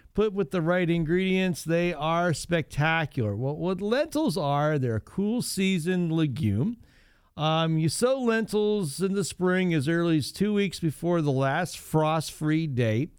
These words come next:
Um, and then you start these plants inside, and then when the lentils germinate about sixty-eight degrees Fahrenheit,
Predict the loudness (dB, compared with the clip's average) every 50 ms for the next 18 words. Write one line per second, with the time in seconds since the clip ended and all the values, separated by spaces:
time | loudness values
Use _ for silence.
0 | -20 -20 -20 -20 -20 -20 -20 _ _ _ _ -2 0 0 2 2 2 2 2 2
1 | 0 0 0 0 0 0 0 0 0 2 2 2 2 2 0 0 -2 0 0 0
2 | 0 0 0 -2 -2 -2 -2 -6 -6 -4 -2 0 0 2 2 2 0 -2 -6 -4
3 | -2 0 0 2 0 -2 -4 -4 -2 0 0 2 2 2 0 0 0 0 0 -2
4 | -2 -2 -2 -4 -2 -2 -2 0 0 0 0 0 0 0 0 0 0 0 0 0
5 | 0 0 -2 0 0 -2 -2 -2 -2 -2 -2 -2 -2 -2 0 0 2 2 2 2
6 | 2 2 2 2 2 2 0 0 -2 -2 -2 -2 -2 -2 -4 -6 -6 -8 -8 -4
7 | -2 -2 -2 -2 -4 -6 -4 0 2 2 2 2 0 -2 -8 -8 -4 -2 0 0
8 | 0 0 0 0 0 0 0 -2 -4 -6 -6